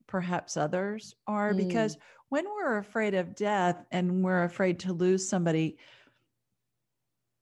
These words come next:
Speaker 1: Lauren, I believe that not only are we worried about how we're gonna survive and what's it gonna be like without our loved one,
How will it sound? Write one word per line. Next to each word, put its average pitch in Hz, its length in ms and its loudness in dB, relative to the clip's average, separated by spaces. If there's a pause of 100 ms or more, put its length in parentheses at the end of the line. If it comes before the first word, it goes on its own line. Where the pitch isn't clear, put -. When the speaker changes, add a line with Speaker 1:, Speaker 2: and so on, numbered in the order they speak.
(160)
Speaker 1:
Lauren, 226 260 6
I 202 100 6
believe 196 520 4
that 190 280 2
not 214 220 4
only 190 380 2
are 180 120 4
we 170 200 4
worried 180 480 4
about 156 480 4
how 180 160 2
we're 165 140 0
gonna 151 200 2
survive 143 680 2
and 139 200 0
what's 147 240 -2
it 151 60 -4
gonna 147 180 0
be 147 120 0
like 131 260 0
without 139 260 0
our 131 160 0
loved 165 260 0
one, 147 260 -2